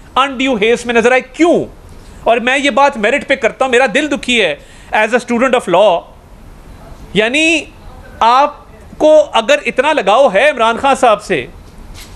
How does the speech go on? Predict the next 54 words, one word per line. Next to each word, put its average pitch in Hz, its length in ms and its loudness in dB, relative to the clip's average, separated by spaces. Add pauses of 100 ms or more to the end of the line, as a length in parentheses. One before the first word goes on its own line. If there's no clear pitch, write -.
(120)
और 208 100 2
आप 254 180 2
समझते 285 460 -2
हैं, 208 340 -4 (880)
आज 226 180 2
आपने 262 340 0 (400)
गुस्से 254 320 0
में 320 120 0
वकील 262 320 0
को 269 120 0
कहा 269 220 2
कि 269 320 0
क्यों 285 220 -4
ना 302 100 2
उनको 285 200 0
रिलीज, 262 300 0
वो 247 80 -2
नज़र 262 220 2
आ 285 120 2
रहे 339 120 0
हैं 339 80 -2
कहीं, 311 160 -2
यानी 269 260 -2
आपको 294 300 0
ये 320 100 0
भी 359 100 2
तवक्को 302 320 -2
थी 277 120 0
कि 330 100 -2
शायद 285 220 0
नज़र 269 180 0
ही 302 60 0
आ 262 120 4
जाए 247 140 -2
कोर्ट 220 260 0
रूम 226 120 -6
के 208 100 -2
अंदर, 180 280 -2 (360)
दोबारा 254 280 2
मौका 277 320 0
मिल 277 140 -2
जाए, 277 140 2
good 240 200 -4
to 269 100 -4
see 233 200 -2
you 254 120 -2
कहने 233 240 -2
का। 202 220 -2 (840)
Last 240 340 0
time 302 200 0
जिस्मानी 240 440 -2
remand 254 340 0
पे 277 120 0
तहकीकाती 254 720 -2